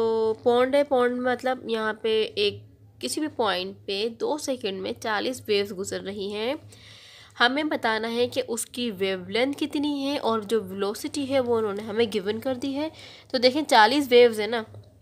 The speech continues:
चालीस वेव्स गुजर रही हैं, तो अब हम, ये क्या चीज़ है, ये वेव्स है, मतलब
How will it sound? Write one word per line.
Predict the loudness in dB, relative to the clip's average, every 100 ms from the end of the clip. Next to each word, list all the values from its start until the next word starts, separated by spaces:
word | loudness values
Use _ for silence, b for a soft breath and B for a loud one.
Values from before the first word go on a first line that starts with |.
| _ 0
चालीस | 2 2 -2
वेव्स | 4 8 8 6
गुजर | -2 -2 -4
रही | -4 -4
हैं, | -4
तो | -4
अब | -4 -6
हम, | -6 -12 -12
ये | -10 -8
क्या | -4 -4
चीज़ | -2 -4 -2
है, |
ये | -2 -6 -10 b b b
वेव्स | 6 8 10 6 2
है, | -2
मतलब | -2 -4 -4